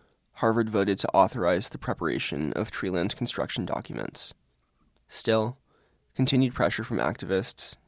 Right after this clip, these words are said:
and the negative publicity it threatened to generate pushed Harvard to bend even more toward resident demands.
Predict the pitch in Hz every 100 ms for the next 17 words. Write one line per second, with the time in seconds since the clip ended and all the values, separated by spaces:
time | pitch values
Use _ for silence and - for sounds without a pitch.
0 | - 110 107 104 117 110 - 104 90 101
1 | 92 80 - 64 - 120 - 67 80 -
2 | - _ _ _ _ _ - 123 123 -
3 | 98 101 101 113 85 78 85 - 101 107
4 | 92 82 73 - - 87 78 - - 85
5 | 85 - - - -